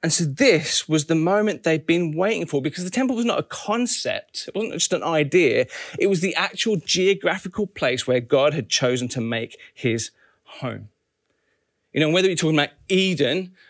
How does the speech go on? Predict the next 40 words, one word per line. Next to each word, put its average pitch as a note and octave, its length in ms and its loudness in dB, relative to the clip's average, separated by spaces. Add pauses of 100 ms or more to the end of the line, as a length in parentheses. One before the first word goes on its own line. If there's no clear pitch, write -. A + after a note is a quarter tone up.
(120)
or D3 100 -2
whether D#3+ 100 2
you're - 20 -2
talking D#3+ 160 0
about C#3+ 200 0
then D#3+ 200 4
or C#3 60 0
talking D3 240 0
about D3 160 2
now, D#3 240 2
you've C3 180 0
got D3+ 140 2
the D3+ 80 -2
same F3 760 2 (240)
idea D3+ 480 4
that, C3 220 0
that, C3 160 0
that C3+ 100 -4
there's D3 140 0
this D3+ 160 -2
tabernacling, D3 960 -2
this, C#3 220 2
this - 220 0
canopy F#3 680 0 (240)
within E3 380 4
which - 260 0
we E3 120 4
sit, - 520 4 (240)
that D#3 160 8
is D3+ 280 4
a D3 80 -2
place D#3+ 320 0
of D3+ 140 -2
connection D#3 640 -2
with C#3+ 140 -4
him, C3+ 120 -2
a B2+ 60 -4
relationship C#3 640 -2
with C3 180 -4
him, B2 260 -6